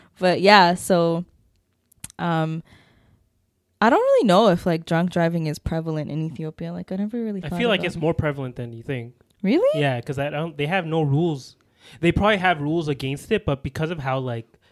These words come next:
Speaker 2: corrupt the whole system is over there, I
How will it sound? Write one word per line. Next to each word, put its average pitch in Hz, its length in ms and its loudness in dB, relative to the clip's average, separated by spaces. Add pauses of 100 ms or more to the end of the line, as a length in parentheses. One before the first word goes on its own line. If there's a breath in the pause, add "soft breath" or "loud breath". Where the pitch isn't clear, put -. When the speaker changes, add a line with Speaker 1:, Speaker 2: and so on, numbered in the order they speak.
(600)
Speaker 2:
corrupt 143 500 0
the 143 100 0
whole 135 160 0
system 143 380 -4
is 147 120 0
over 156 200 4
there, 175 280 2
I 196 40 -2